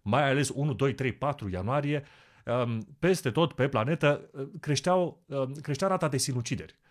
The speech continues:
Și, mă rog, asta nu e o veste neapărat, uh, îmbucurătoare, chiar nu e îmbucurătoare deloc,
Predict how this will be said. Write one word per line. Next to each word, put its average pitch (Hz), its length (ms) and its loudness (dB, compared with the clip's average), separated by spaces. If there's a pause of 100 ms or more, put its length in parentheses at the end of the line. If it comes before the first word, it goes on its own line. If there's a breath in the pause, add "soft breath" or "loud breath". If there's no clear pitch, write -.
(200 soft breath)
Și, 143 320 0
mă 139 120 0
rog, 110 120 0
asta 139 180 2
nu 170 80 2
e - 20 4
o 151 40 2
veste 143 200 0
neapărat, 127 500 -2
uh, 120 240 0 (100)
îmbucurătoare, 123 880 0
chiar 120 160 -2
nu 117 80 -6
e 120 40 -2
îmbucurătoare 117 440 -2
deloc, 123 280 0